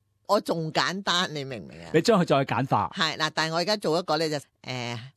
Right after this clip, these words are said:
Speaker 1: 叫做正宗啲嘅，即係唔好似我做得咁簡單啦，<laughs>係咪？即係稍為正宗啲，因為醉雞真係家家唔同嘅，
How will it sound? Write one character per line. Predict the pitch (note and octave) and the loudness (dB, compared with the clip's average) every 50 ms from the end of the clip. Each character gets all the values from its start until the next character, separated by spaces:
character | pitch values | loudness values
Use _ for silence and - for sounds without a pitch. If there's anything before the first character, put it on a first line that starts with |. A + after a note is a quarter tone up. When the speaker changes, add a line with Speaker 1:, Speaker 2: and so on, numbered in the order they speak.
| _ | _
Speaker 1:
叫 | - G#3+ G3+ | -4 -2 0
做 | D#3+ D#3+ D#3 | 2 2 0
正 | - - F#3 D#3+ E3 D#3+ E3 F3+ | 0 0 0 0 0 -2 -4 -2
宗 | - G#3+ F3+ F3+ F3 F#3 F#3 F#3 | -2 -4 -4 -2 -2 -4 -4 -4
啲 | F3 F#3 F3 E3+ E3+ E3 | -4 -4 -2 -2 -2 -2
嘅， | D#3 D#3+ C3+ C3 B2 B2 B2 B2 A2 - - - | -2 -2 -2 0 0 -2 -2 -2 -4 -6 -8 -6
即 | - A#3+ | -2 -2
係 | G3 E3 | -2 -2
唔 | C#3+ C3+ C#3 D#3+ | -2 -2 -2 -2
好 | F#3 | -2
似 | A#3 - D#3+ | -2 -4 -4
我 | C#3 B2 A#2 C3+ D#3 | -2 0 0 0 -2
做 | - D3 A#2+ | -2 -4 -6
得 | G2 E3 D#3+ | -6 -8 -10
咁 | - - C3+ C#3+ C3+ B2+ | -10 -10 -10 -8 -6 -2
簡 | - - - C#3 D#3 D#3 | -2 -2 -2 -4 -6 -2
單 | - D3+ C#3+ C#3+ D3 C#3+ | -2 -2 -2 -2 -6 -4
啦， | C#3 C#3 C3 B2+ | -4 -2 -2 -2
<laughs> | B2+ | -4
係 | A#2+ | -6
咪？ | A2+ G#2+ A2 C3 | -6 -6 -8 -6
即 | B2+ D#3+ G#3 | -4 -4 -4
係 | G3 B2+ A#2 | -4 -4 -4
稍 | - - F3 G#3 | -2 -2 -2 0
為 | G#3 E3 C3 | 0 -4 -4
正 | - D#3 D#3 D3+ | -4 -6 -6 -6
宗 | C#3 F3 E3+ E3+ E3+ | -6 -4 -4 -4 -4
啲， | D#3+ D#3+ D#3+ - - - - - | -4 -6 -8 -8 -12 -18 -12 -6
因 | F4+ G#4+ | -2 2
為 | - A#3+ | 2 2
醉 | G3 - G#3+ G3+ G3+ G3+ | 2 0 0 0 0 0
雞 | - A#3 A#3 A3+ A#3 | 0 0 0 0 0
真 | A3 C4 B3+ | -2 -4 -2
係 | C4 E3+ D3 D3 - - | -2 -2 -2 -4 -4 -4
家 | - G#3+ G#3 G#3 G#3 | -2 0 0 0 0
家 | F#3+ G#3+ G3 G3 | 0 0 0 0
唔 | D3 A2 A#2+ A#2 | -2 -6 -10 -10
同 | B2+ A2+ G2 G#2 | -8 -8 -8 -8
嘅， | G2+ A#2 G2+ | -6 -8 -8